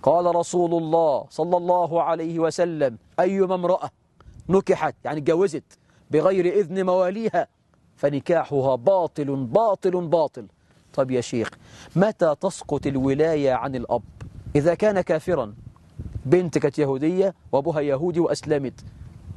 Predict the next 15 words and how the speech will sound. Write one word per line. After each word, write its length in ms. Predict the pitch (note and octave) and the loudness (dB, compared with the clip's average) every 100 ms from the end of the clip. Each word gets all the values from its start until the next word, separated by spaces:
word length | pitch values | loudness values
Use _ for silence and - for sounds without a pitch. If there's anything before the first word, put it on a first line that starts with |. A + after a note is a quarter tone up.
| - - - | -16 -12 -2
خلاص 320 | D3 F#3+ - | 0 0 0
سقطت 340 | G3+ G3 E3+ | 0 -2 -2
ولايته، 460 | D#3 D#3 G#3 - G#2+ - - - - - | 2 4 2 -2 -12 -16 -20 -18 -14 -2
يبقى 140 | C3+ F3+ | 2 4
رجل 160 | F#3 | 2
مسلم 380 | F3 G#3 F3+ D#3+ | 0 0 0 0
يزوجها. 580 | C#3 C#3 G#3 G#3 C#3+ - _ _ _ _ _ - - E3+ | 2 2 2 0 -2 -6 _ _ _ _ _ -20 0 0
أو 140 | E3+ | 2
إذا 220 | B3 G3 | 2 2
عضلها، 840 | F#3+ C#3+ F3 F3+ F3 F3+ D3 C3 - _ _ _ _ | 2 2 0 0 0 -2 -4 -10 -12 _ _ _ _
هي 200 | D3+ F#3 E3+ | 0 2 2
اتجوزت 560 | D3 D#3 F#3+ E3 D3+ | 0 0 0 -2 -4
مرة 300 | E3+ F3+ D#3+ | -2 -2 -2
أو 180 | C#3+ D3+ | -2 -4
اتنين 420 | - E3+ G3 F3+ | -6 -4 -2 -2